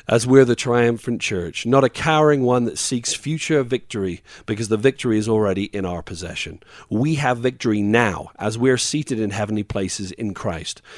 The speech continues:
Ephesians one three. But for some of us, this needs to be transmitted to our face. I cannot stress enough how much I want you to receive this message as the Lord's been sharing with me.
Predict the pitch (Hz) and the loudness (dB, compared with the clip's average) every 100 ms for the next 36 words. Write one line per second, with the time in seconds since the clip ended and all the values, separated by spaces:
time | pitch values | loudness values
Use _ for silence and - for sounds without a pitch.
0 | - - 104 120 101 107 98 104 92 85 | -12 -10 -2 0 0 -4 -2 -2 -4 -6
1 | 95 85 78 _ - - - - 139 123 | -6 -6 -10 _ -18 -16 0 0 2 2
2 | - 175 170 127 98 - 123 131 127 120 | 6 6 6 4 2 -2 -4 -2 -2 -2
3 | - 110 107 - 104 98 95 87 85 - | -2 -4 -4 -4 -6 -6 -6 -8 -8 -2
4 | 107 123 - 175 160 90 - - - - | 2 2 4 4 4 2 -6 -12 -20 -20
5 | - - - - - 135 170 165 170 165 | -20 -20 -18 -14 2 4 4 4 2 4
6 | 139 - 147 143 139 98 87 - - - | 2 4 4 4 2 2 -4 -12 -20 -2
7 | 123 135 117 87 - 117 117 117 113 101 | 2 4 2 -2 -2 2 4 2 0 -2
8 | 98 - 156 131 135 - 101 87 90 80 | -2 0 0 2 -2 -2 -6 -6 -10 -12
9 | - - - 110 113 113 110 113 107 104 | -16 -20 -10 -6 -2 2 4 4 4 -2
10 | 92 90 - 123 120 117 113 110 101 101 | -6 -4 -2 0 0 -2 -4 -4 -6 -4
11 | 92 78 | -6 -8